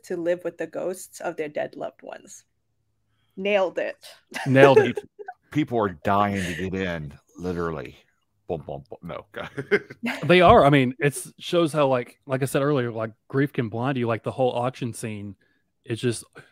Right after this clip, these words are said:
Speaker 2: like, you didn't go into, like, the gory details of it, but it's a violent scene,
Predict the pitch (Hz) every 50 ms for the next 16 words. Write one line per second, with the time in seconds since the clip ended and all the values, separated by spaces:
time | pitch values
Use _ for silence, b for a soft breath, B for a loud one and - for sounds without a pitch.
0 | B B 131 123 117 127 160 160 170 147 143 139 131 123 139 131 120 113 - 127
1 | 113 104 104 127 127 131 127 113 110 98 - - 127 127 - - 139 123 110 95
2 | 113 107 107 113 117 117 120 156 - - 143 117 104 113 - _ _ _ - 104
3 | 98 110 104 110 120 123 131 139 117 - - 135 131 139 143 139 131 117 107 104